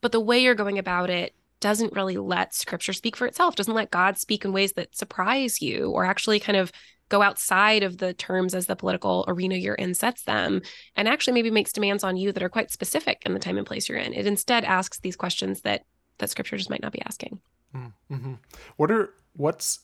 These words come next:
Speaker 2: uh, a question or two that you find that people are asking the Bible to answer or at,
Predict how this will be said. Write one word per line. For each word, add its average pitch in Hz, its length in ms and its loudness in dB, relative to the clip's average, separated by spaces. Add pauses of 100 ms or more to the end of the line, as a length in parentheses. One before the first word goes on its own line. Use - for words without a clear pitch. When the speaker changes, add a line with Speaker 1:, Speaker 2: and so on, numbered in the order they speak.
Speaker 2:
uh, 139 220 4
a 143 100 0
question 147 500 4
or 135 100 4
two 139 560 2
that 143 380 4
you 156 180 0
find 147 400 2
that 139 180 2
people 185 280 2
are 135 280 2
asking 170 720 -4 (240)
the 123 80 0
Bible 139 460 0
to 151 260 -8
answer 147 520 -2 (540)
or 160 320 4
at, 160 320 4